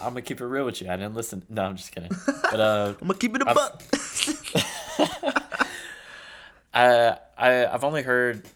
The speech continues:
Speaker 1: a couple of his, um, you know, solo releases.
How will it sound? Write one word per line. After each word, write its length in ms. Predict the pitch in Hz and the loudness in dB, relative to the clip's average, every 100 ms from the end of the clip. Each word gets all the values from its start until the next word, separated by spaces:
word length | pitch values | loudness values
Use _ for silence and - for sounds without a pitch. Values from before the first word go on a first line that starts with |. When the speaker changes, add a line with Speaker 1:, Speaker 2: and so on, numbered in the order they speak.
| - _ _ _ _ | -20 _ _ _ _
Speaker 1:
a 80 | 98 | -12
couple 520 | - 98 95 113 113 | -4 -4 -2 -4 -4
of 160 | 98 92 | -8 -10
his, 800 | 107 101 101 95 95 - - _ _ _ _ _ _ - | -6 -4 -4 -6 -8 -14 -18 _ _ _ _ _ _ -8
um, 540 | 98 95 92 90 92 90 | -6 -4 -6 -8 -10 -8
you 60 | |
know, 120 | 95 | -6
solo 240 | 92 95 98 | -4 -2 -4
releases. 760 | 95 90 92 113 110 117 - | -4 -6 -8 -12 -12 -14 -16